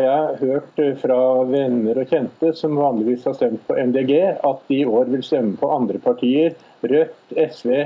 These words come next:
Venstre og så videre. Og noe av grunnen til det er, eh, ja, jeg vil sammenfatte det i to punkter. Vi har vært for sinte,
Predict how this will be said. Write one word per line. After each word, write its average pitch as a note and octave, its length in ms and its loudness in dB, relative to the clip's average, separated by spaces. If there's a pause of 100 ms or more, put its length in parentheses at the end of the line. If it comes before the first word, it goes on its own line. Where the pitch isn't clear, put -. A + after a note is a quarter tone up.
(100)
Venstre B2+ 540 -2 (100)
og B2 80 -2
så C#3 160 -4
videre. G2 300 0 (680)
Og D#3+ 80 2
noe E3 300 2
av D3+ 80 0
grunnen D3 340 4
til F3 160 0
det F#3 140 4 (680)
er, C#3+ 240 2
eh, D#3 300 0 (420)
ja, B2+ 120 -4 (120)
jeg D#3 220 0 (420)
vil D#3+ 80 2
sammenfatte C#3 680 -2
det D#3 200 -2
i C#3 400 0 (160)
to C#3 220 -2 (100)
punkter. B2+ 460 -2 (580)
Vi C#3+ 80 2
har D#3 80 2
vært D#3 180 0
for F#3 140 -2
sinte, F#3 460 0